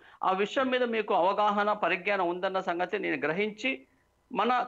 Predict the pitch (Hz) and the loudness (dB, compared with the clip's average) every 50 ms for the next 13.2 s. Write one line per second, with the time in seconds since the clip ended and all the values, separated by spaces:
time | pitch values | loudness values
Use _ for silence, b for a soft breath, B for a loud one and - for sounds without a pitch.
0 | - 214 190 208 226 247 233 233 226 226 226 226 220 214 208 208 - - 165 175 | -2 0 0 2 2 2 2 0 0 0 0 -2 -2 0 -2 -2 0 0 0 0
1 | 190 190 202 196 185 185 170 175 170 - 180 185 196 185 175 165 165 165 156 147 | 0 0 0 0 0 -2 -2 -2 -4 -2 -2 -2 0 0 -2 -2 -2 -4 -4 -4
2 | 156 190 190 185 175 180 - 160 156 156 170 170 - - 160 156 - - 170 175 | -2 -4 -2 -2 -2 -2 -2 -4 -2 -2 -4 -4 -4 -6 -8 -8 -6 -4 -4 -4
3 | 196 185 170 160 160 165 170 175 165 151 151 151 160 160 151 147 - - 170 165 | -2 -2 -4 -2 -2 0 2 2 2 2 2 0 2 0 0 -2 -4 -2 0 0
4 | 156 160 147 143 - 151 147 135 143 131 139 131 135 135 135 165 190 - - - | 0 0 -2 -6 -4 -4 -2 -2 -2 -4 -2 -2 -2 -2 0 0 -2 -2 -4 -10
5 | b b b b b b 196 190 - 254 233 233 233 240 240 220 180 151 - - | b b b b b b -4 -2 0 0 2 2 4 4 4 4 4 2 0 -2
6 | - - _ _ _ _ _ _ _ _ _ _ _ _ _ _ _ _ _ _ | -6 -16 _ _ _ _ _ _ _ _ _ _ _ _ _ _ _ _ _ _
7 | _ _ _ _ _ - 202 233 277 262 269 269 262 262 269 269 247 185 - - | _ _ _ _ _ -2 0 2 2 4 4 2 2 2 2 2 2 0 0 -2
8 | - - - _ _ _ _ _ _ _ _ _ _ _ _ _ _ _ _ _ | -8 -16 -20 _ _ _ _ _ _ _ _ _ _ _ _ _ _ _ _ _
9 | - - 226 262 247 226 220 220 214 208 196 190 202 202 - 220 202 208 214 190 | -8 -4 0 0 2 2 2 0 0 0 0 0 0 0 0 -2 -4 -2 -4 -4
10 | 190 196 190 180 170 202 190 180 170 - - 180 190 190 165 170 165 160 165 165 | -2 0 0 0 -2 -4 -4 -6 -6 -8 -6 -6 -4 -2 -2 0 -2 -2 -2 -4
11 | 170 165 - - - 160 190 202 - 214 208 202 208 202 202 196 190 170 170 - | -6 -6 -4 -2 -2 -2 -2 -2 -4 -4 -2 0 0 0 0 0 -2 -4 -4 -4
12 | 175 160 - 165 156 156 165 190 170 165 147 127 127 127 143 139 135 135 123 117 | -8 -8 -6 -6 -6 -6 -4 -4 -2 -2 -2 -2 -2 0 0 0 0 0 -2 -4
13 | 117 117 113 110 | -6 -8 -10 -10